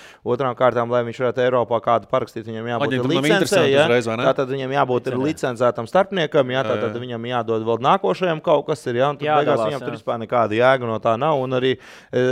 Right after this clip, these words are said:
Speaker 1: vēl vienreiz, ja, ja tev liekas, ka lielais aģents pa tevīm parūpēsies, tad ir otrādi, ja. Lielajam aģentam interesē lielie spēlētāji, un mazajam, a-, aģentam interesē mazie spēlētāji. Bet mīnus ir tāds, ka mazais aģents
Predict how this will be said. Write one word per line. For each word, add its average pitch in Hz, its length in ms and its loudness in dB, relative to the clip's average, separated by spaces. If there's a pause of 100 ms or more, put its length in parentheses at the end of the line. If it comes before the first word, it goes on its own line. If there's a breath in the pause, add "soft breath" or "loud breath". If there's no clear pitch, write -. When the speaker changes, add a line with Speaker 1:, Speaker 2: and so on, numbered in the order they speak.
(240)
Speaker 1:
vēl 156 220 4
vienreiz, 110 280 0
ja, 135 200 -2 (400)
ja 151 240 6
tev 139 240 2
liekas, 147 320 2
ka - 80 -6
lielais 135 400 2
aģents 139 400 0
pa 120 120 -2
tevīm 123 380 0
parūpēsies, 143 680 2
tad 123 160 -4
ir 123 60 -2
otrādi, 135 540 0
ja. 120 160 -4 (360 soft breath)
Lielajam 139 500 4
aģentam 127 480 0
interesē 139 400 -4
lielie 175 320 2
spēlētāji, 180 760 4 (280 soft breath)
un 127 140 -12
mazajam, 151 440 2
a-, 135 460 0
aģentam 135 500 -2
interesē 143 400 -4
mazie 143 300 2
spēlētāji. 110 500 -4
Bet 139 360 2
mīnus 143 380 -8
ir 135 80 -8
tāds, 180 280 -4
ka 123 100 -6
mazais 143 400 0
aģents 160 420 -4